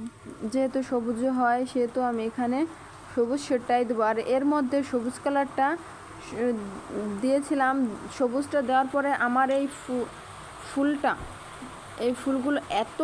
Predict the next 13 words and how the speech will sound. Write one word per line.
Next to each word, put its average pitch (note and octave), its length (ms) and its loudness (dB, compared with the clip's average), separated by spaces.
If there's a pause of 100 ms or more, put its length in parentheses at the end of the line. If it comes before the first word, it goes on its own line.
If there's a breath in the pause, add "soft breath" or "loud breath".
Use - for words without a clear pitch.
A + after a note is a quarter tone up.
ভালো, C4 580 2
এত A3+ 300 -2 (800)
সুন্দর C4+ 420 2 (160)
দেখা B3+ 220 2
যাচ্ছিল, B3+ 640 0
বলার A#3+ 360 2
মতো B3+ 260 0
না। A#3+ 220 2 (3250)
আমার B3+ 240 4 (800)
সম-, A#3 280 0 (260)
সমস্ত C4+ 480 0
ফুলগুলো C#4 520 0
যদি C4 220 0